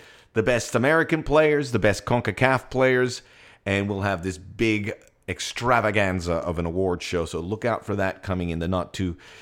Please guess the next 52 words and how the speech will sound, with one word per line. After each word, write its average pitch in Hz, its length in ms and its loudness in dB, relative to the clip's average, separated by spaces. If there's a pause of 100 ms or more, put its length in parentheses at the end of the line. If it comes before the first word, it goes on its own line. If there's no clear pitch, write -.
(200)
distant 104 480 -2
future. 87 480 -6
When 92 160 -4
I 82 80 -2
say 98 220 0
that, 82 180 -2
I 76 60 -4
mean 78 240 -4
in 67 100 -8
a 60 60 -14
couple - 260 -12
days, - 420 -16 (140)
probably 123 400 2
Wednesday. 71 560 -4 (180)
<laughs> - 600 -6
Don't 143 180 4
hold 120 140 2
me 104 80 -2
to 87 180 -4
it. - 80 -8 (720)
This 127 160 0
is, 139 160 2
uh, 135 100 8
I 135 60 6
hope 170 180 4
everyone's 160 300 0
had 156 100 4
a 147 60 2
nice 147 320 0
festive 156 480 -2
time 156 420 0 (320)
and 107 320 -4
had 113 220 -6
some 113 140 -10
time 117 360 0
to 90 280 -6
reflect 131 680 -4
and 67 240 -10 (440)
recharge 107 760 0
the 92 80 -4
batteries, 123 640 0
spend 98 260 -6
time 98 220 -4
with 87 120 -8
family 95 380 -4
and 85 100 -8
friends. 120 300 -4
I 104 60 -2
know 101 160 0
a - 20 0
lot 95 220 2
of 90 200 -6